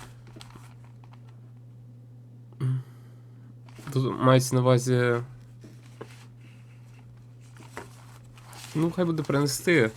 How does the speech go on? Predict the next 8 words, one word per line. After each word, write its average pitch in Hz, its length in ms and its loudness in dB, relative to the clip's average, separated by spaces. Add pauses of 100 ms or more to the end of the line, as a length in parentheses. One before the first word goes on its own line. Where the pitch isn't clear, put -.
(200)
поки 127 360 2
що 120 500 4
складно 110 480 2
з - 60 -10
перекладом. 120 480 -2 (1120)
Буває 123 320 6
купувати, 131 720 4
доробити. 123 1040 4